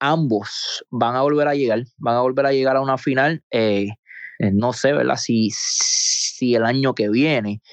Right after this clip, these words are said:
pero tienen el, tienen el talento y tienen el futuro.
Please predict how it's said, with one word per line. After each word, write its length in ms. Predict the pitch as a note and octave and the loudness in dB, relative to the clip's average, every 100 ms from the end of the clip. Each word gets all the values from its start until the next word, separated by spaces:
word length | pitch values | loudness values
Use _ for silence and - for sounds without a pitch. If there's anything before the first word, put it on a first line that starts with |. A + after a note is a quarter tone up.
| - _ | -20 _
pero 1080 | C#3 C3+ C3 B2+ B2 A#2+ A#2 A2+ A2+ A2 A2+ | 0 2 2 2 2 2 2 2 2 0 -2
tienen 380 | A#2+ A#2 B2+ D3+ | 0 2 2 2
el, 340 | D#3+ D#3 C#3 | 2 0 0
tienen 260 | - C#3 C#3+ | 0 0 0
el 120 | D3+ | 0
talento 600 | E3 D3+ C3+ D3+ - D#3+ | 0 0 0 -2 0 0
y 240 | D3+ B2 A#2 | 2 -2 0
tienen 320 | A#2 A#2 C3 | 0 0 0
el 100 | C#3+ | -2
futuro. 540 | - D3+ A#2+ D3 F3 | -2 -2 0 0 0